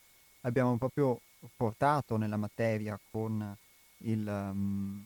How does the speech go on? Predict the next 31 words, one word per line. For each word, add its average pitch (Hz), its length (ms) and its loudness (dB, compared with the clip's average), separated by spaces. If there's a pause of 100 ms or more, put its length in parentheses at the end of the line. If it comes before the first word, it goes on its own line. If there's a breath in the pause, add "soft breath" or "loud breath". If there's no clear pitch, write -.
(480)
cercando 135 420 2
di 120 140 0
seguire 117 640 2
ognuno 127 340 2
a - 20 4
nostro 117 340 2
modo 113 500 2
e 113 100 -12
come 117 260 -2
gruppo, 117 540 -2 (460)
eh, 104 280 0
l'insegnamento 117 760 2
e 113 60 4
l'esempio 110 760 2
di 113 220 0
Hermes, 104 640 0
che - 80 -12
è 101 40 -6
stato 117 220 -8
definito 117 720 0
nella, 101 380 -4 (280)
una 113 200 0
se-, - 200 -8
due 117 200 -4
settimane 113 500 0
fa, 123 280 2
nell'ultima 107 520 0
puntata 110 600 -2 (560)
precedente 113 520 -2
a 104 60 -2
questa, 110 540 -6